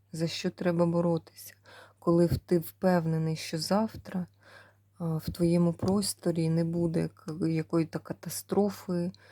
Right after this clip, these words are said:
тебе не буде стрибати тиск серця, а буде, е, ну, ти впевнений, спокійний день. І ти, ну, і тут хочуть, щоб у вашому просторі не було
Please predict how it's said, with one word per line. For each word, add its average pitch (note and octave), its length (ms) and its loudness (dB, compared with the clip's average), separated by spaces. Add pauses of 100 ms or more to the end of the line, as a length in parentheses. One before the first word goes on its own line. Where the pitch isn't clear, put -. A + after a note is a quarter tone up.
(320)
тебе D#3+ 300 4
не D#3 300 2
буде D#3 300 -4
стрибати D#3 920 -2
тиск - 440 -8
серця, - 840 -2
а D3 200 -6
буде, D#3 640 -2 (1080)
е, D3+ 360 -4 (180)
ну, B3 120 -4
ти A#3 140 -14
впевнений, F3+ 580 2
спокійний D#3+ 1000 -2 (840)
день. D3+ 520 -2 (880)
І D#3 340 2
ти, D#3+ 440 2 (360)
ну, E3+ 320 4
і D#3 420 2
тут F#3+ 260 0 (100)
хочуть, G3 440 2
щоб - 360 -2
у E3 80 -4
вашому D#3+ 720 2
просторі F#3+ 680 -4
не D#3+ 160 0
було F3 580 0